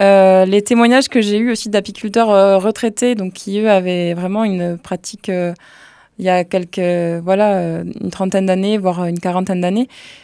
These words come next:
eh ben, c'est vrai qu'ils, ils disent que l'apiculture, c'est quand même devenu quelque chose de plus technique et c'est un peu moins facile de produire du miel en quantité comme ça pouvait se faire, euh,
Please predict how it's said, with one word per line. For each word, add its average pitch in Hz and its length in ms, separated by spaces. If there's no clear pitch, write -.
eh 190 80
ben, 190 360
c'est 196 140
vrai 220 140
qu'ils, 202 760
ils 190 120
disent 214 300
que - 120
l'apiculture, 208 640
c'est 233 140
quand 196 180
même 196 140
devenu 190 240
quelque 202 200
chose 226 240
de 196 320
plus 233 140
technique 233 580
et 196 180
c'est 190 440
un 190 220
peu 208 100
moins 233 300
facile 247 360
de 208 100
produire 202 420
du 196 120
miel 214 160
en 196 100
quantité 208 360
comme 220 180
ça 202 140
pouvait 196 260
se - 120
faire, 202 260
euh, 170 400